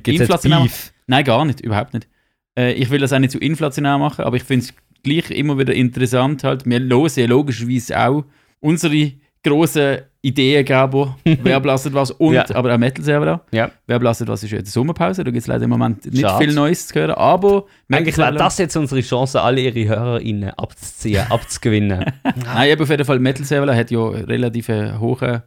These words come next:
Speaker 2: Output im Gegensatz zu uns und ich weiss nicht, ob bis die Folge jetzt von uns draus ist, ist das vielleicht schon die drittletzte Folge gewesen jetzt, aber die vorletzte im Moment, und zwar die mit Vicious Rain.
Speaker 1: Mhm.
Speaker 2: Die haben ja ein Interview geführt mit Vicious Rain, respektive einfach mit
Speaker 1: Voll,
Speaker 2: dem
Speaker 1: hast
Speaker 2: Dave und
Speaker 1: gesehen.
Speaker 2: mit dem Mauro.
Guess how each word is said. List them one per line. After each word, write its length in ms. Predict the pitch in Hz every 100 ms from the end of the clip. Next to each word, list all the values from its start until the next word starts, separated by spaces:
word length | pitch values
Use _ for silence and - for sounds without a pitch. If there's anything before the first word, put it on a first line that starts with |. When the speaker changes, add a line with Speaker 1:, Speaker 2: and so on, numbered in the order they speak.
| _
Speaker 2:
Output 460 | - 123 131 - 131
im 100 | 127
Gegensatz 480 | 120 123 127 135 -
zu 80 | 131
uns 220 | 151 -
und 340 | 131 135 135 _ _
ich 120 | 120
weiss 220 | 107 113 120
nicht, 120 | 120
ob 100 | 113 -
bis 320 | 117 120 -
die 120 | 113
Folge 260 | 110 113 110
jetzt 100 | -
von 100 | 107
uns 220 | 123 120
draus 180 | 123 123
ist, 160 | 123
ist 100 | 110
das 120 | 117 -
vielleicht 240 | 117 -
schon 280 | 113 107 113
die 220 | 104 - 113 _ - _ _
drittletzte 680 | 123 117 135 135 135 - -
Folge 240 | 139 135
gewesen 180 | - 131
jetzt, 180 | 131 135
aber 140 | 117
die 100 | 120
vorletzte 540 | - 120 147 156 - 123
im 60 |
Moment, 380 | 117 120 139 156
und 100 | 123
zwar 360 | 127 123 123 - _ _ _ _
die 220 | 127 127 123
mit 360 | 120 117 113
Vicious 360 | 110 170 226 -
Rain. 280 | 110 127 226 _ _ -
Speaker 1:
Mhm. 320 | 107 101 131 - _ _ -
Speaker 2:
Die 60 | 120
haben 80 |
ja 60 | 117
ein 60 | 107
Interview 300 | 135 135 127
geführt 280 | - 131 120
mit 160 | 117
Vicious 260 | 160 170 147
Rain, 200 | - 90
respektive 420 | 117 - 120 -
einfach 140 | 107
mit 140 | 117 107
Speaker 1:
Voll, 60 |
Speaker 2:
dem 20 | 110
Speaker 1:
hast 40 |
Speaker 2:
Dave 60 | 110
und 40 | 120
Speaker 1:
gesehen. 140 | 117
Speaker 2:
mit 80 | 113
dem 60 | 113
Mauro. 240 | 135